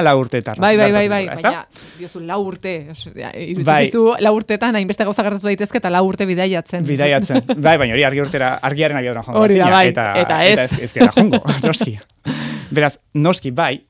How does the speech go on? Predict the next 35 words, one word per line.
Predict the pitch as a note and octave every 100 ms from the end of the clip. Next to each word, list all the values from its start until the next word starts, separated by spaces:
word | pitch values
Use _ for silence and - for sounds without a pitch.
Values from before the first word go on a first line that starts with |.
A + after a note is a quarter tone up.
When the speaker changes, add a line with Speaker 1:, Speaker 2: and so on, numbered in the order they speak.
| _
Speaker 1:
baina | C#3 B2+ B2+ B2 B2
hori |
da | C#3 F3
gaur | E3+ G#3 A3+
egun | C#3 B2
daukagun | A#2+ A#2+ A#2 A2+ A#2
ikuspuntuarekin. | - A#2+ - A2 A#2+ A2+ - D#3+ A#2 A#2
Nik | A#2+ D3
ez |
dakit | G#3+ B2+
hemendikan | A2+ A2+ A2+
bosteun | G#2+ B2 - B2 A2+
urtetara | A2+ A2+ A#2+
nolako | A#2 A2+ A2+
izango | A2+ - A2 A2+
dan, | A2 A2 B2
eh, | B2+ A#2+ - - - _
gizateria, | B2 A#2+ B2+ A#2+ B2 - -
ez | -
da? | - _ _ _ _ _ - - - -
Speaker 2:
Lehen | G3 G#3
esaten | A#3 B3+
genuen | B3 B3+ B3
arrotzak | F#3 G3 A#3 G#3+
egiten | G3 G3+ G3+
zaizkigula | G3+ - G3 G3+ G3+ G3
eta | D#3+ D#3 -
hein | F3 F3+
handi | F#3 F#3
batean | F#3 F#3+ F#3+
izango | E3+ F3 F3
da | F#3
hori | F#3 F3+
ere | F#3+ G3+ E3
eskolan, | D#3 - F#3 F#3 F#3+ G3+